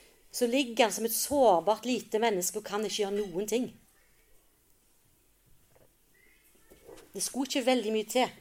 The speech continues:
for at han skulle miste livet, det vet vi. For det var folk som var etter han. Gud valgte å komme som sårbar Gud til jord.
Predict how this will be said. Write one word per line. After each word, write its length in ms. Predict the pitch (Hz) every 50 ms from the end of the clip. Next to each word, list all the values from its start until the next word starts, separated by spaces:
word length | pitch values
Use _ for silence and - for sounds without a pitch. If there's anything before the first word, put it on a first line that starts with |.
| - - _ _ _ _ _ _ _ _ _ - - - - _ _ - - - - - -
for 160 | - 208 196
at 80 | 185 -
han 140 | 214 233 208 190 - - - _ _ - _ _ _ _ _ _ _ _ _ _ _
skulle 240 | - - - 185 196
miste 160 | - 196 180
livet, 320 | 202 233 233 - 165 185
det 120 | 196 196 202
vet 240 | 202 - - - -
vi. 80 | 185 - - _ _ _ _ _ - - - - - _ _ _ - _ _ _ _ -
For 100 | - 190
det 80 | 185 185
var 80 | 185
folk 320 | - - 233 233 233 - -
som 160 | - 226 196
var 160 | 196 190 -
etter 240 | - - - 202 185
han. 140 | 180 175 - - _ _ _ _ _ _ _ _ _ _ _ _ _ _ - - _ _ _ _ _ _ _ _ _ _ _ _ - 170
Gud 220 | 214 247 247 233
valgte 560 | 214 233 214 180 151 - - - - - 269 262 - - _ _ _ _ _ _ _ _ _ -
å 80 | 202 -
komme 380 | - - 233 208 180 180 190 220 - -
som 220 | - - 202 185
sårbar 680 | - - - 247 220 190 160 160 160 170 180 175 - - _ _ _ _ _ _ _ _ _ - _ _ _ _ _ _ _ _ _ _ -
Gud 240 | 185 196 208 202 -
til 220 | - - 196 185 180
jord. 180 | 180 - -